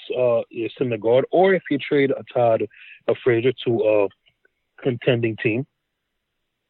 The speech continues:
well, you could get a pretty good minor league haul. You could get a pretty good prospect haul. N-, not for, for Frazier, but definitely for Wheeler or any other vet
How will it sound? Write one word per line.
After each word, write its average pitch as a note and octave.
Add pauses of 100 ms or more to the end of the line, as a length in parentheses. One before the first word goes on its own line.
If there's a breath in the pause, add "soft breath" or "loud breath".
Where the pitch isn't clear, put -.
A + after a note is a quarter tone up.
(640)
well, F#3
you E3+
could F3+
get E3
a A#2+ (140)
pretty D#3
good A#2+
minor A2+
league G#2
haul. G2 (120)
You C3+
could D#3
get C3
a A2
pretty C3
good A2
prospect A2+
haul. G#2+ (320 loud breath)
N-, C3+
not G3 (100)
for, C3 (1080 soft breath)
for A2+
Frazier, D#3
but A#2
definitely C#3
for A2+ (200)
Wheeler B2
or G#2+
any B2
other A2+
vet A#2+